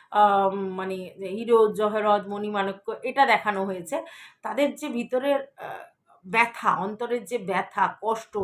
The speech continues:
তাদের যে এই, আহ, এক ঘরে থাকা এবং তাদের যে মানে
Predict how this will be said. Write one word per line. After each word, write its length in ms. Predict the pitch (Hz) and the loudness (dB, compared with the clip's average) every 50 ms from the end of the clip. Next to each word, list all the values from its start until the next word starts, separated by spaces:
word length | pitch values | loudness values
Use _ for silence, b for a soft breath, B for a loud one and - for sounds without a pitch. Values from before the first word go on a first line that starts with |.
| 180 - | -4 -4
তাদের 360 | 185 175 185 208 208 196 175 | -4 -4 -4 -4 -6 -8 -6
যে 260 | 180 226 220 208 214 B B B B B B | -4 -2 -2 -2 -4 B B B B B B
এই, 200 | 208 226 233 226 220 214 196 - - - | -6 -4 -4 -4 -6 -10 -12 -12 -14 -12
আহ, 320 | - 190 190 190 180 165 - - - _ - | -6 -2 -2 -2 -2 -2 -6 -10 -8 _ 0
এক 220 | 233 240 233 214 | 2 2 0 -2
ঘরে 320 | - - 240 233 233 240 240 233 220 208 - _ - 208 - - | -6 -2 2 4 6 6 6 6 4 2 -2 _ -18 -20 -18 -16
থাকা 480 | - 214 214 - - 233 202 165 185 B B B B B B | -14 -14 -6 2 6 6 6 6 6 B B B B B B
এবং 280 | - 247 240 233 240 233 | -4 -2 0 0 0 0
তাদের 460 | 226 214 214 202 247 254 247 220 208 | 0 0 2 4 2 2 2 0 -2
যে 340 | 208 247 240 240 240 233 226 196 | 2 6 8 8 8 8 6 4
মানে 340 | 214 208 214 214 214 202 | 0 -4 -4 -6 -8 -8